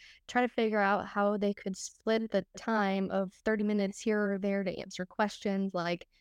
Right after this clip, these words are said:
it was just rushed, a lot of interruption, cut off, chaotic, so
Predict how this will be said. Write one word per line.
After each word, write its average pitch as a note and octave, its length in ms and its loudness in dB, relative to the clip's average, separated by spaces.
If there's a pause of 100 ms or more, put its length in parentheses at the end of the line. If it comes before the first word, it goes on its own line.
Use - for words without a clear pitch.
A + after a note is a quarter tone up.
(280)
it - 140 -4
was G3+ 120 -8
just - 280 -8
rushed, G#3 360 0
a - 80 -2
lot F3+ 200 2
of - 60 -6
interruption, F#3+ 640 -4
cut - 240 -4
off, E3+ 320 0
chaotic, F#3+ 680 0
so G#3+ 360 0